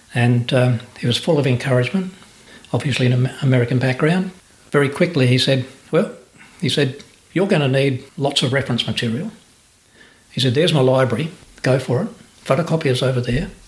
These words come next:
microscopes here. Uh, if there's anything you want to use as comparative material, let me know."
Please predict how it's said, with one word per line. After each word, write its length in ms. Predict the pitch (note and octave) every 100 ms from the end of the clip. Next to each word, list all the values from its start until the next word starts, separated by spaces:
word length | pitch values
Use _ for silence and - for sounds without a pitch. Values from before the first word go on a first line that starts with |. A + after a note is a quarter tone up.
| - -
microscopes 640 | C#3+ - D#3+ D#3+ D#3 -
here. 260 | A#2 D#3 - - - -
Uh, 260 | A#2 B2 B2
if 140 | B2+ -
there's 140 | C#3
anything 380 | G3 G3 D#3+ D3+
you 120 | C#3+
want 400 | C#3+ C3+ B2 - -
to 440 | - B2+ B2+ B2 A#2+
use 220 | D3 C3
as 80 | C3
comparative 560 | - B2+ D#3+ C3+ B2 A2
material, 640 | A#2 - C#3 G#2+ A#2+ G3 - - _ _ _ -
let 120 | D3+
me 80 | D#3
know." 240 | C#3+ G3+